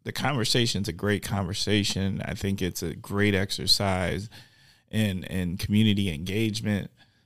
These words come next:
Um, it is truly get involved in your local government and know what's going on. You could be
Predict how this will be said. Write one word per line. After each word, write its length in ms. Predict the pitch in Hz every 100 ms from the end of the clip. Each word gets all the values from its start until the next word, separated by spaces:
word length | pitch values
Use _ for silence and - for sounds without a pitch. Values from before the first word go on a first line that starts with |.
| _ -
Um, 560 | 95 90 85 90 104 - _ _
it 180 | 104 110
is 180 | 104 98
truly 420 | - 127 120 110
get 160 | 101 107
involved 420 | 101 101 101 101
in 140 | 98
your 200 | 98 92
local 380 | 90 98 98 85
government 500 | 87 104 107 101 98
and 100 | 87
know 120 | 95 92
what's 240 | 92 -
going 320 | - 92 78
on. 520 | - 107 117 113 110 101
You 160 | 131
could 260 | 131 127 104
be 440 | 135 131 110 101